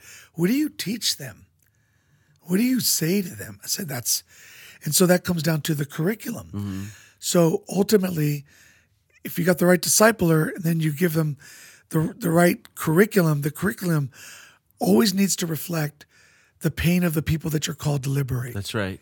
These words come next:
Speaker 1: So think about it. If you're, if you're discipling people in an urban context, I'm gonna, we're gonna say, like, in a place where there's, they're coming out of addictions and relational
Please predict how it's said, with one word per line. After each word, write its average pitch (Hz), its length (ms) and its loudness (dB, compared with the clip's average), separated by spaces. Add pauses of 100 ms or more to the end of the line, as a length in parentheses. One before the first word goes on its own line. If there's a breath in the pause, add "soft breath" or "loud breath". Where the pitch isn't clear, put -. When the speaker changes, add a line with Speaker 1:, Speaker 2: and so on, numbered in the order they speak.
(460 loud breath)
Speaker 1:
So - 160 -4
think 202 280 4
about 156 260 2
it. 208 180 -6
If - 220 -6
you're, 180 260 0 (400 loud breath)
if 160 200 -6
you're 165 160 2
discipling 220 800 2
people 147 540 -2 (720 loud breath)
in 170 140 2
an 170 240 2
urban 185 360 6
context, 156 640 -2
I'm 160 100 -4
gonna, 202 280 -6
we're 151 140 -6
gonna 156 120 -2
say, 151 220 0
like, 147 180 -2 (540 loud breath)
in 170 80 -2
a 165 60 0
place 165 340 0
where 151 180 -4
there's, 143 380 -4 (380 loud breath)
they're 147 120 -6
coming 165 300 0
out 156 160 2
of 135 140 -4 (340 loud breath)
addictions 131 800 -2
and 131 220 -10 (460 soft breath)
relational 160 600 0